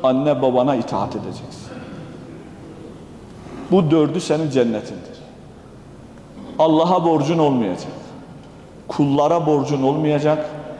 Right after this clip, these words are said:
Haramlar üzerinde doktora yapmayacaksın. Haramı tabiat haline getirmeyeceksin. Haramın turşusunu kurmayacaksın.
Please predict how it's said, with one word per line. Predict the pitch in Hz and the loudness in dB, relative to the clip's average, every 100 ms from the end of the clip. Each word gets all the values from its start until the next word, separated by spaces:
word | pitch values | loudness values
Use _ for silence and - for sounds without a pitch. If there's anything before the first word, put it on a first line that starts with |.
| - - | -14 -16
Haramlar | - - 180 190 190 190 220 | -10 0 4 6 4 4 4
üzerinde | 202 170 202 202 202 214 | 4 6 6 6 4 6
doktora | 196 180 220 220 208 | 6 4 4 6 6
yapmayacaksın. | 208 214 220 214 226 220 - 220 214 233 - - | 6 6 6 6 6 4 2 0 0 -6 -12 -12
Haramı | - 170 196 220 233 | -2 4 4 4 4
tabiat | 220 190 208 220 220 | 4 4 6 4 6
haline | 208 208 220 | 4 6 4
getirmeyeceksin. | 208 196 226 233 233 214 233 - 220 226 - - | 4 4 4 6 6 6 4 2 0 -2 -8 -10
Haramın | - 196 202 220 247 | 0 4 6 6 6
turşusunu | 208 220 175 - 196 226 233 | 4 4 4 4 2 4 4
kurmayacaksın. | 226 254 247 233 202 240 - 254 262 240 | 6 6 8 6 6 4 4 4 4 2